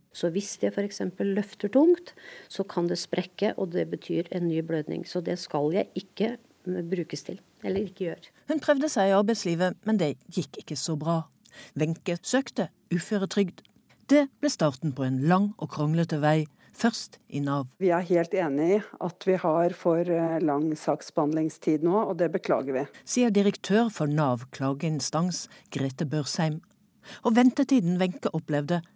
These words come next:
Speaker 2: er langt fra enestående.
Speaker 3: Nei, det er nok slik at, eh, saksbehandlingstiden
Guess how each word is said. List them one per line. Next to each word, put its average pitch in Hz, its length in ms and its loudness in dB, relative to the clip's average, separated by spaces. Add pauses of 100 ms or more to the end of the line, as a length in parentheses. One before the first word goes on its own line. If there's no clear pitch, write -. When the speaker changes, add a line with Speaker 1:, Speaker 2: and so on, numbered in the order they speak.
Speaker 2:
er 202 100 0
langt 226 360 2
fra 131 240 -6 (160)
enestående. 165 680 0 (380)
Speaker 3:
Nei, 196 180 4
det 233 80 2
er 175 160 4
nok 240 160 0
slik 214 460 2
at, 190 260 2
eh, 180 160 4
saksbehandlingstiden 175 1120 0